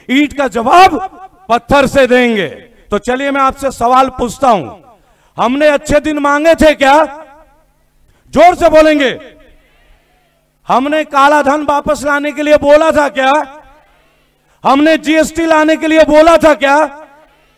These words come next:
हमने नोटबंदी लाने के लिए बोला था क्या? हमने काला बिल लाने के लिए बोला था क्या? हमने पन्द्रह लाख मांगे थे क्या?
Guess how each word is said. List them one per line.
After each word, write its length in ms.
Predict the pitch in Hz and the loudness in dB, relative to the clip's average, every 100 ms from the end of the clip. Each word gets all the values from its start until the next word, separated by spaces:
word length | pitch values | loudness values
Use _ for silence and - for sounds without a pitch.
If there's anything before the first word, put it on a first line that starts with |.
| _ _ _ | _ _ _
हमने 320 | 240 294 330 | -2 0 0
नोटबंदी 580 | 311 320 320 320 320 330 | 2 2 2 0 -4 -2
लाने 280 | 320 311 320 | -2 -2 -4
के 100 | 320 | -4
लिए 160 | 320 | -2
बोला 340 | 320 311 320 349 | 2 4 6 4
था 160 | 320 | 2
क्या? 520 | 320 294 311 311 311 330 _ _ _ _ _ _ _ | 0 -2 -2 -4 -10 -20 _ _ _ _ _ _ _
हमने 360 | 165 269 311 330 | -4 -2 -2 -4
काला 400 | 311 294 320 330 | -2 -2 0 0
बिल 180 | 311 320 | 0 -2
लाने 320 | 320 311 320 | -2 -4 -4
के 120 | 320 | -6
लिए 180 | 320 320 | -2 0
बोला 340 | 285 302 349 | 2 2 4
था 140 | 330 330 | 2 0
क्या? 440 | 254 294 330 302 330 - _ _ _ _ _ _ | 0 0 0 -2 -14 -20 _ _ _ _ _ _
हमने 280 | 196 285 330 | -2 0 2
पन्द्रह 440 | 320 320 302 330 320 | 2 0 0 0 0
लाख 220 | 330 277 | 0 0
मांगे 380 | 302 311 339 339 | 0 0 0 0
थे 180 | 330 | 0
क्या? 480 | 294 302 330 302 330 | 0 -2 -2 -6 -12